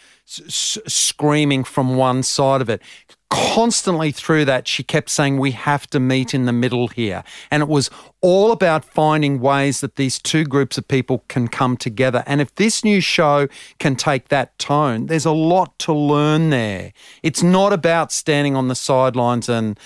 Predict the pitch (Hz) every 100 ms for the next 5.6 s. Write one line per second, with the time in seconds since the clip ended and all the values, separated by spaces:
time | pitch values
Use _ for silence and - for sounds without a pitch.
0 | - - 127 123 - - - 143 139 139
1 | 131 120 107 135 - 104 127 - 135 123
2 | - 120 120 127 110 90 _ _ _ _
3 | _ - - 180 151 170 190 151 - 131
4 | 151 156 160 160 151 - - 147 139 -
5 | 135 127 127 139 139 113